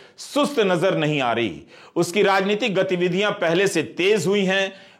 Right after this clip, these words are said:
वो दिल्ली से निकलकर नागपुर पहुंच गई है। अगर आप इसे समझना चाहते हैं तो मल्लिकार्जुन खड़गे के भाषणों में देख सकते हैं। यह कांग्रेस अध्यक्ष मल्लिकार्जुन खड़गे का Twitter हैंडल है।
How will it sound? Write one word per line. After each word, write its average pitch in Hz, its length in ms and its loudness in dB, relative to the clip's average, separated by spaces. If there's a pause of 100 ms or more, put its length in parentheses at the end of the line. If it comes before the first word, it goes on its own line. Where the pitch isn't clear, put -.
वो 165 140 2
दिल्ली 233 420 2
से 240 160 0
निकलकर 175 520 0
नागपुर 180 420 0
पहुंच 135 320 -4
गई 143 200 0
है। 73 280 -10 (360)
अगर 220 200 4
आप 247 240 2
इसे 226 220 0
समझना 175 480 -2
चाहते 143 460 -2
हैं 175 520 -4
तो 170 60 0
मल्लिकार्जुन 202 680 2
खड़गे 175 380 -2
के 190 120 -2
भाषणों 156 500 -2
में 120 300 -4
देख 190 240 2
सकते 123 380 -6
हैं। 95 320 -16 (280)
यह 208 120 2
कांग्रेस 240 500 2
अध्यक्ष 226 400 0
मल्लिकार्जुन 196 600 0
खड़गे 180 380 -2
का 196 120 0
Twitter 160 420 -2
हैंडल 135 380 -2
है। 165 260 -2